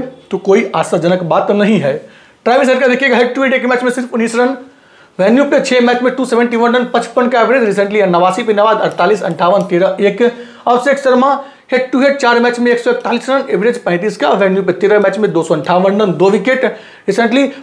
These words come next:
पचहत्तर, उससे पहले लगातार चार बुरा नॉक, ग्यारह, बारह, पन्द्रह, इकतीस। नीतीश रेड्डी head two हेड में देखिएगा नहीं खेले हैं, वेन्यू पे पांच match में एक सौ तीस रन, बाईस का average।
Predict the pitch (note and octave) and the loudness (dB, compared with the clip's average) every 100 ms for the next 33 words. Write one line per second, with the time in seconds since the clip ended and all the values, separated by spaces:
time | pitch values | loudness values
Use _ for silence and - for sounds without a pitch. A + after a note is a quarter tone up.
0 | - G#3 A#3+ A#3 C#4 - A#3+ A3 G#3+ F#3+ | -2 0 0 0 0 2 2 2 2 4
1 | F#3 G3+ A3+ G3+ G#3 F#3+ D#3 F3+ G#3 G#3+ | 2 2 0 0 0 0 0 0 2 2
2 | A3 F#3+ D#3+ F3+ F3+ G3+ E3 E3 G3 F#3+ | 0 -4 -2 2 2 2 2 2 2 0
3 | E3 D#3+ F#3 - A#3+ B3 E3 C#3 - - | -2 -2 -2 -2 -4 -4 -6 -8 -10 -20
4 | _ - A#3 C4 C4 A#3+ A#3+ A#3 A3+ A#3+ | _ -6 -2 0 2 2 2 0 -2 -2
5 | A#3 A3 G#3+ A#3 A3 A3+ A3+ - - - | 0 0 0 2 2 2 -2 -12 -20 -4
6 | F3 A3+ G#3 G#3+ G#3 G#3+ - - - F#3 | 0 0 0 0 0 -2 -6 -18 -6 0
7 | G#3+ B3+ B3+ A#3+ A3+ A#3 A3+ A3 A3 A3+ | 2 4 2 0 0 0 0 -2 0 0
8 | A3+ G#3+ A3+ A#3 G#3+ E3+ G3 - G3 F#3+ | 0 -4 -2 -2 0 0 -2 0 0 2
9 | G3 | 2